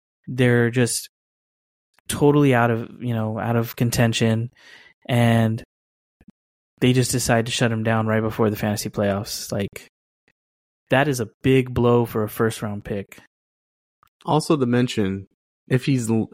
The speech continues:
Speaker 2: has anything lingering, and this hamstring thing might linger, by week twelve, they might just be like, "All right, we're gonna sit you out because you have this lingering, quote unquote, leg injury or something," and all of a sudden lingering becomes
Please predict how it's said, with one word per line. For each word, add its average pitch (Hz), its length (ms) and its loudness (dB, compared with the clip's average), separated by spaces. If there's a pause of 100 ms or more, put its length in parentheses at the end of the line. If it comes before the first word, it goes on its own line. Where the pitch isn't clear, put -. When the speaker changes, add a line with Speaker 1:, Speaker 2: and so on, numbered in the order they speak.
(120)
Speaker 2:
has 117 280 0
anything 117 580 -2
lingering, 101 640 -4
and 113 160 -4
this 131 120 0
hamstring 214 420 0
thing 180 220 0
might 143 200 0
linger, 123 400 -2 (1400)
by 131 300 4
week 127 280 0
twelve, 110 380 0
they 104 80 0
might 104 240 -2
just 101 180 -12
be 110 60 0
like, 104 160 0
"All 98 80 -2
right, 107 240 2
we're 107 160 -2
gonna 107 180 0
sit 95 220 -2
you 107 160 4
out 107 200 2
because 107 380 2
you 107 60 2
have 104 180 2
this 101 220 -4
lingering, 104 760 2 (140)
quote 107 180 0
unquote, 104 460 2 (640)
leg 107 280 0
injury 104 340 0
or 104 100 -4
something," 107 520 0
and 107 320 0
all 110 160 2
of 104 60 -2
a 107 80 -4
sudden 107 380 0
lingering 107 480 2
becomes 101 760 0